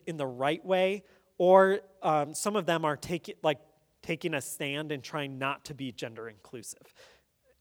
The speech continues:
but they are in the footnotes. So the English Standard Version, I kind of like to make fun of this on theirs. They'll say brothers, and then they footnote and put, "or brothers and sisters."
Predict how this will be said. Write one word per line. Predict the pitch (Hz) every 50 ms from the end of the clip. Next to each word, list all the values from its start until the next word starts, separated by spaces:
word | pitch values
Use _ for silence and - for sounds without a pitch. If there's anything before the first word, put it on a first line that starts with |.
| _ _ _ _ _ _ -
but | 180 -
they | 170 156 139
are | 135 127 127
in | 123 120
the | 117
footnotes. | - - 143 - - 127 127 - - _ - - - - _ _ _ _ _
So | - - 190 180
the | 156 165 147 143 - -
English | - 175 175 165 160 160 - -
Standard | - - 170 156 147 156 165 151 -
Version, | - 160 156 143 - 160 151 147 147 151 - _ - -
I | - 156
kind | 143 - 175 151
of | 143 131
like | 135 131 -
to | - 143
make | 139 131 -
fun | - 151 135
of | 131 123
this | - 135 123 - - -
on | 139 123
theirs. | 123 127 123 123 131 131 - - - - - _ _ _ -
They'll | 190 185
say | 175 - 214 190 165
brothers, | - - 143 147 143 143 151 180 185 196 202 - - - -
and | 185 180
then | 180 180 165
they | 156 143
footnote | - - - 190 - - 147 135 127 123 135 156 - - - _ _ _ _ _
and | - 160 143
put, | - 170 151 139 - -
"or | 170 165 180 175 160
brothers | 123 147 165 160 156 170 160 143 -
and | 160 147 131
sisters." | - - 175 165 - - 135 - - - - -